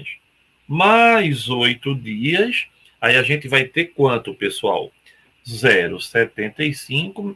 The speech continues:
a metade é zero três sete cinco microgramas.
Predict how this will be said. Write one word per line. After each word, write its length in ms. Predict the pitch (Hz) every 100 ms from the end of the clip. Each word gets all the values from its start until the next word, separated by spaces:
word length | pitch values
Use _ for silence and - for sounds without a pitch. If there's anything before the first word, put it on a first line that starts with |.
| -
a 120 | 135
metade 720 | 151 151 - 107 113 156 147
é 200 | 139 180 - _ _ _ _ 107
zero 800 | 95 104 101 98 101 117 165 202 _ _ _ _ _ -
três 480 | 113 107 117 170 165
sete 680 | - - 98 131 139 104 - _
cinco 680 | - - 120 110 143 196 202 147
microgramas. 1400 | 123 117 120 - 202 202 202 135 117 110 92 87 -